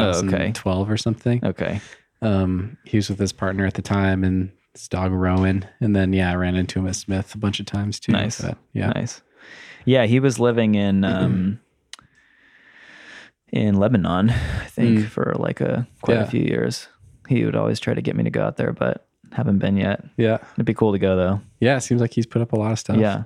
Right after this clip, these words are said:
Speaker 2: yeah.
Speaker 1: Still after it.
Speaker 2: Yeah, the
Speaker 1: Still
Speaker 2: rock
Speaker 1: getting
Speaker 2: looks
Speaker 1: after
Speaker 2: amazing.
Speaker 1: it. Um, okay, final question from Colin.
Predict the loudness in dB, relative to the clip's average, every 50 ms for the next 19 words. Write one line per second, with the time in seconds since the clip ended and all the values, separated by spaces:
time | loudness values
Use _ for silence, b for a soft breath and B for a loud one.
0 | -4 -2 0 0 0 0 0 0 0 0 0 -2 -2 -2 -2 -2 0 0 0 2
1 | 2 2 2 2 2 2 2 2 2 2 2 2 2 2 2 0 -2 -4 -8 _
2 | _ B B B B B B B B B B B B B B B B B B B
3 | B 2 4 4 6 6 4 4 4 4 4 2 2 -2 _ -6 0 0 2 2
4 | 2 0 -2 -6 -4 -2 0 0 0 0 0 2 0 0 0 0 0 2 4 2
5 | 2 0 -4 -2 0 2 2 4 2 0 0 0 0 2 4 4 4 4 6 4
6 | 4 2 -2